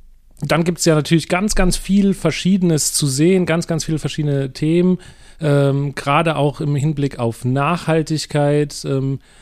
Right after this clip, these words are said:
auch, ähm, ganz viele sch-, schöne Staudenpflanzungen haben wir dort gesehen,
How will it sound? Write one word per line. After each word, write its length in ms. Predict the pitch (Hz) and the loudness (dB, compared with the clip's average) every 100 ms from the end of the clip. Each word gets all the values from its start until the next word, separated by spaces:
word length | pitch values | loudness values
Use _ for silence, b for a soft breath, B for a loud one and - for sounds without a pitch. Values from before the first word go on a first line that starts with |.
| B | B
auch, 440 | - 131 131 127 - | -4 -2 -2 -6 -10
ähm, 360 | 143 127 127 131 - | -6 -4 -6 -8 -10
ganz 260 | 139 135 | -10 -8
viele 240 | - 147 139 | -6 -4 -4
sch-, 240 | - 143 | -6 -10
schöne 300 | 135 147 139 | -8 -4 -2
Staudenpflanzungen 1040 | - - 127 160 170 143 147 139 - 143 131 | -4 -4 -2 0 0 -2 -2 -2 -4 -6 -4
haben 240 | 135 139 | -4 -2
wir 80 | 135 | -2
dort 340 | 131 135 131 | -2 -4 -4
gesehen, 540 | - 123 123 135 139 | -6 -6 -2 -2 -2